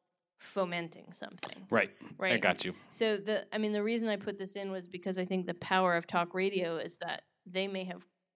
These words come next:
Speaker 1: kind
Speaker 2: Created.
Speaker 1: of created this movement. If we go back to the quote that we opened the podcast with,
Speaker 2: Mm-hmm.
Speaker 1: Right.
Speaker 2: Communication is important.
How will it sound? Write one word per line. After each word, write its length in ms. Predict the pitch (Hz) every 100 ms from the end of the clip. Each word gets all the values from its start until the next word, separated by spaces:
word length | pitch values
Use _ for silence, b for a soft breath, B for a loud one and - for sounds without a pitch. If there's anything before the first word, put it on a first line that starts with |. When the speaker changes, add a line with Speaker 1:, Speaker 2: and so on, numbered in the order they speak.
| _ _ -
Speaker 1:
kind 120 | - 107
Speaker 2:
Created. 400 | 98 98 85 -
Speaker 1:
of 220 | - -
created 340 | - 190 175
this 180 | 175 -
movement. 340 | 196 185 156 -
If 140 | 202
we 80 | 220
go 200 | 196 226
back 220 | 240 226 214
to 80 |
the 120 | 185 175
quote 320 | - 202 196
that 140 | 170
we 140 | 180 190
opened 200 | 190 180
the 60 |
podcast 640 | 185 285 302 214 190 190 -
with, 220 | 165 175 - -
Speaker 2:
Mm-hmm. 140 | 104
Speaker 1:
Right. 120 | 123 - _ _ _ _ -
Speaker 2:
Communication 720 | 101 98 92 104 101 98 98
is 120 | 95
important. 480 | 98 110 127 95